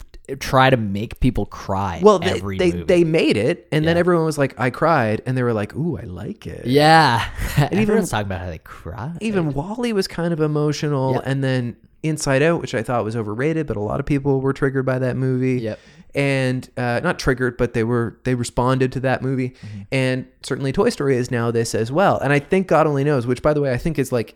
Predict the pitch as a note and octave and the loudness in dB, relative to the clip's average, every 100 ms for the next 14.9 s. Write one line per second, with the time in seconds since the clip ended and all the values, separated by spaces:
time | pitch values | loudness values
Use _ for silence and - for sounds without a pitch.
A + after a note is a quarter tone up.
0 | - C3 B2 - B2+ - C3 A2 A2+ G#2+ | -2 0 0 0 -2 0 0 0 0 -4
1 | - - B2+ B2+ A#2+ B2+ A2+ - G#2+ G2+ | -6 -2 0 0 0 2 2 0 -2 -2
2 | - - A#2 G#2+ - B2+ - G#2+ G2+ A2 | -4 -4 -2 -2 0 0 2 0 0 0
3 | G#2 G#2 G#2 A#2 F#3 - - A2+ B2+ - | 0 -2 -2 -2 -4 -6 -12 -10 -6 0
4 | B2 A2+ G2+ - _ _ _ _ D3 D3 | 2 2 0 -8 _ _ _ _ 0 2
5 | - F3 F3+ - D3+ D#3+ G3 D3 D#3 F3 | 2 2 2 2 2 2 0 -2 0 0
6 | G3+ - D#3 D#3+ C#3+ C#3 C3+ C3 B2+ B2+ | -2 -2 0 2 2 2 0 -2 0 0
7 | B2 B2+ A#2 B2 C#3+ C3 F#3 F#3 A#2+ A#2 | 0 -2 -2 -2 -2 -2 -2 -4 -2 -2
8 | A2 G#2 G#2+ G2 F#2 E2+ - A2+ F#2 - | -2 -4 -4 -2 -4 -6 -6 -6 -6 -10
9 | - B2+ A#2 B2+ A#2+ A2+ A2 G2+ G2+ F#2 | -2 -2 -2 -4 -4 -4 -4 -8 -8 -10
10 | G2+ F#2 F2+ F#2 G2+ G2 F2+ F#2 G2 A2 | -8 -8 -6 -4 -2 -2 -4 -4 -4 -4
11 | F#2 D2+ - _ - F2 D2+ - - - | -4 -8 -16 _ -10 -8 -10 -16 -20 -20
12 | - - F#3+ G#3 B3 A#3+ A3 - _ _ | -20 -2 0 4 4 4 2 -4 _ _
13 | _ _ - D#3+ E3+ E3+ D3+ - C3+ E3 | _ _ -2 0 2 2 0 -4 -4 -4
14 | F3+ - - - D#3+ G#2 E2+ D#2+ | -4 -6 -8 0 2 2 -2 -8